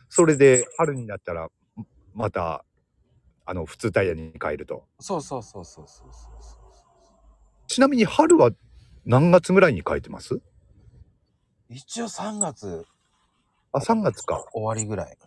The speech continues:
Speaker 1: ああ、やっぱり、あ、俺と同じくらいか。うん。ですよね。
Speaker 2: うん。
Speaker 1: 大体そうですよね。十一月に変えて、三月に、あのー、ね、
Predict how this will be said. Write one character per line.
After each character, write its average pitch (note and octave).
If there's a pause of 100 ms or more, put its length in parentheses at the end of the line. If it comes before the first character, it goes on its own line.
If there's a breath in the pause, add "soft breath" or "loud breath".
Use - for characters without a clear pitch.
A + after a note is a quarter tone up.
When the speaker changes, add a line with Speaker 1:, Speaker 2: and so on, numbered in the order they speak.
(560 soft breath)
Speaker 1:
あ F#3+
あ、 F#3
や F#3+
っ -
ぱ B3
り、 -
あ、 C3+
俺 D#3+
と G#3
同 F#3+
じ F#3
く -
ら D3
い F#2+
か。 C2 (460)
う C#3
ん。 F#2+ (1300)
で G#3+
す -
よ C#2+
ね。 D3 (360)
Speaker 2:
う F#3
ん。 C3+
Speaker 1:
大 F#3+
体 F3+
そ F#3
う E3+
で A#2
す -
よ -
ね。 D3+ (200)
十 D#3
一 C#3+
月 C3+
に A2+
変 F#2
え E2
て、 D#2+ (1040 loud breath)
三 B2+
月 G#2
に、 D#2 (680)
あ F2
の C#2
ー、 -
ね、 A2